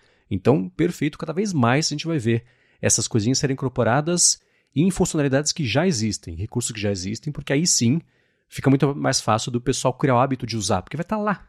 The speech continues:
né? É que, é tipo o que o Instagram faz com tudo, quando quer copiar uma concorrência, enfia lá. As pessoas vão usar porque elas já estão lá, né? Então é, é, é meio <laughs> parecido.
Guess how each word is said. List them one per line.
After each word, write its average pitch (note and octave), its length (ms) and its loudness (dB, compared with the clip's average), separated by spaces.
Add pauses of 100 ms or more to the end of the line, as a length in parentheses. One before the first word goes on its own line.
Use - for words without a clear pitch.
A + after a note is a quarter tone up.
(100)
né? C3+ 120 -8 (100)
É A#2+ 60 -6
que, - 120 -8
é C3 80 0
tipo - 340 -6
o - 20 -12
que - 60 -4
o G#3 40 0
Instagram D3+ 320 0
faz - 160 -4
com F3+ 140 0
tudo, D3 320 0
quando G#2 180 -4
quer - 80 -6
copiar - 200 0
uma G#2 100 0
concorrência, B2 520 0
enfia G#3 280 -4
lá. G3 180 -2 (120)
As - 60 -20
pessoas F#3 300 0
vão E3 140 4
usar D3+ 200 4
porque - 120 -10
elas D#3 100 -6
já D#3 60 0
estão D#3 220 -2
lá, G2 200 0
né? F#2 80 -12 (600)
Então G#2 320 2 (180)
é, B2 280 -2
é, C#3 40 0
é C3 40 4
meio C3 180 6
<laughs> - 20 4
parecido. D#3+ 540 4